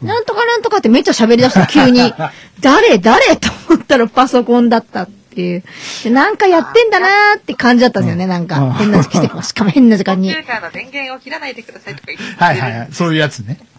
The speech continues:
Speaker 2: しかもね、小さい音だから、なんかブツブツブツブツ言ってるのしか聞こえないんですよ。
Speaker 1: <laughs>
Speaker 2: なんか、「誰？」女の人の声するけど、「誰？」みたいな。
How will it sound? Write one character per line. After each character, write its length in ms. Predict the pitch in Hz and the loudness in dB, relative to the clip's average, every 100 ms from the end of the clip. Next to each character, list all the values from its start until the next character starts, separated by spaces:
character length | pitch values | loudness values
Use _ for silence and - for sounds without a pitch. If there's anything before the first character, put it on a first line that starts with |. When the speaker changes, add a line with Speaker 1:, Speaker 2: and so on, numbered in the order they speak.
| _ _ _ _ _ | _ _ _ _ _
Speaker 2:
し 140 | - | -12
か 120 | - 440 | -6 -4
も 100 | 254 | -2
ね、 120 | 214 - | -4 -2
小 180 | 403 | -2
さ 120 | 440 523 | -2 -4
い 40 | |
音 140 | 269 - | -4 -6
だ 60 | |
か 60 | 170 | -6
ら、 40 | |
な 40 | 196 | -6
ん 40 | |
か 60 | 233 | -4
ブ 120 | 233 | -2
ツ 100 | 453 | 0
ブ 80 | 320 | 0
ツ 80 | 269 | 0
ブ 80 | |
ツ 80 | 453 | 0
ブ 60 | 440 | 0
ツ 60 | |
言 60 | 269 | 2
っ 40 | |
て 60 | 240 | 4
る 60 | 202 | 4
の 40 | |
し 60 | - | 4
か 160 | 220 | 2
聞 60 | 170 | 2
こ 120 | 233 | 2
え 60 | 233 | 2
な 100 | 226 | 2
い 80 | 226 | 2
ん 60 | |
で 80 | 190 | 2
す 80 | 185 | 2
よ。 40 | |
Speaker 1:
<laughs> 40 | 180 | 2
Speaker 2:
な 240 | 196 202 | 0 0
ん 40 | 196 | 0
か、 240 | 180 180 - - - - | -2 -2 -8 -20 -20 -8
「誰？」 720 | 190 226 392 466 214 170 180 | -2 2 4 4 2 0 -2
女 300 | 196 302 370 | -4 -2 -4
の 120 | 381 | -6
人 180 | 370 392 | -6 -4
の 80 | 247 | -4
声 160 | 214 202 | -2 -4
す 120 | 202 | -4
る 60 | |
け 100 | 170 | -4
ど、 60 | 160 165 | -4 0
「誰？」 280 | 190 403 392 330 | 2 4 4 2
み 80 | 208 | 0
た 180 | - 190 | -6 -10
い 60 | |
な。 60 | - | -10